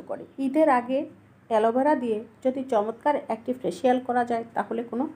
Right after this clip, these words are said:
কথাই নেই। ত্বক উজ্জ্বল ও চকচকে করতে সাহায্য করে অ্যালোভেরা। আমি এখানে এক চা চামচ অ্যালোভেরা অ্যাড করে দিচ্ছি। এই ইনগ্রিডিয়েন্টসগুলো একসাথে মিক্সড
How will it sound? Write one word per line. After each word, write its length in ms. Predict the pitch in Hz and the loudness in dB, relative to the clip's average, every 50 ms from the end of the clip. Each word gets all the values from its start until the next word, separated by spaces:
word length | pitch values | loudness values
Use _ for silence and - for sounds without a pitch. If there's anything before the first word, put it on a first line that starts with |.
| - - - _ _ _ _ - - - | -12 -20 -20 _ _ _ _ -10 -2 2
কথাই 380 | 202 202 202 - 233 226 294 349 - - - - - - - 170 - | 2 2 2 2 2 2 2 0 -4 -6 -12 -20 -20 -14 -10 -8 -6
নেই। 160 | - - - 185 - - - - - - - - - - - | -6 -8 -10 -14 -20 -20 -20 -20 -20 -20 -20 -20 -10 0 2
ত্বক 200 | 269 277 277 277 - - - 247 | 4 4 2 2 -6 -10 -8 -8
উজ্জ্বল 280 | 233 - - 294 294 294 - - 240 | -8 -4 -2 -2 -2 -2 -2 -4 -2
ও 20 | 277 269 269 - - | -2 -2 -4 -4 -4
চকচকে 480 | 214 185 190 - - 269 262 269 330 330 339 - - - | -2 -2 -2 -4 -4 -4 -4 -2 -4 -6 -6 -6 -6 -2
করতে 240 | 247 254 254 - 262 262 262 | -2 -2 0 0 -2 -2 -2
সাহায্য 300 | - 240 214 202 202 - 240 247 - | -4 -4 -4 -4 -4 -4 -8 -6 -6
করে 160 | 302 311 415 480 - - - - | -6 -6 -6 -8 -12 -10 -6 -6
অ্যালোভেরা। 420 | 170 147 - 156 156 - 180 - - - - - 247 254 - 254 - - - - - - - - - - - 254 269 | -4 -4 -6 -8 -10 -14 -16 -18 -20 -20 -20 -16 -14 -14 -14 -14 -14 -16 -18 -18 -18 -18 -16 -16 -16 -4 2 4 6
আমি 140 | 285 311 359 339 311 | 8 8 6 6 4
এখানে 240 | 311 320 330 311 285 269 - - - - 226 247 254 285 | 2 0 0 0 0 0 -2 -6 -6 0 2 4 4 4
এক 100 | 302 302 - - | 2 0 0 2
চা 100 | 294 294 294 - | 2 2 2 2
চামচ 340 | 294 285 285 302 330 330 - - - _ _ | 0 2 2 2 0 0 -4 -8 -20 _ _
অ্যালোভেরা 420 | - 208 202 202 202 214 240 269 294 - - - - | 0 0 2 2 2 2 2 2 0 -2 -6 -8 -6
অ্যাড 160 | 208 202 196 - - | -4 -4 -4 -6 -8
করে 160 | - 185 170 - | -10 -8 -8 -8
দিচ্ছি। 280 | 190 185 - - - 165 - - - _ _ _ _ _ _ _ _ - - - - _ _ _ _ _ - _ - | -10 -12 -12 -12 -12 -12 -12 -14 -18 _ _ _ _ _ _ _ _ -20 -20 -20 -20 _ _ _ _ _ -12 _ 0
এই 180 | 294 311 349 - - - 277 277 | 2 2 2 0 -2 0 2 2
ইনগ্রিডিয়েন্টসগুলো 680 | 269 269 294 269 294 330 339 311 320 - 294 262 233 247 - - - 247 247 | 4 4 4 4 6 6 6 6 4 4 4 4 4 4 2 0 0 0 0
একসাথে 400 | 247 - - 311 302 - 277 233 240 247 - - _ - 240 | 0 0 -2 -2 0 2 2 2 2 0 -4 -10 _ 2 2
মিক্সড 300 | 262 269 269 - - | 2 2 2 -2 -6